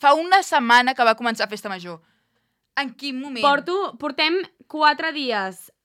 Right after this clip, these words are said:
Speaker 2: anant a l'escola.
Speaker 1: Primer de batxillerat, no m'ho crec.
Speaker 2: Anant a l'escola, sembla que hagi passat un mes,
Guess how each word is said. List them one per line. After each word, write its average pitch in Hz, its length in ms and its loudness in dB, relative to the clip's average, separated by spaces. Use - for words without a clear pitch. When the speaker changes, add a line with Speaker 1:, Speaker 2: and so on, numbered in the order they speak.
Speaker 2:
anant 247 280 -4
a 294 140 -4
l'escola. 240 600 -2
Speaker 1:
Primer 180 260 -20
de 175 80 -20
batxillerat, 165 540 -20
no 165 60 -20
m'ho 160 80 -20
crec. 160 200 -20
Speaker 2:
Anant 254 240 -4
a 311 100 -2
l'escola, 254 540 -2
sembla 262 340 -6
que 285 60 -8
hagi 262 140 -6
passat 262 260 -10
un 233 160 -8
mes, 180 360 -10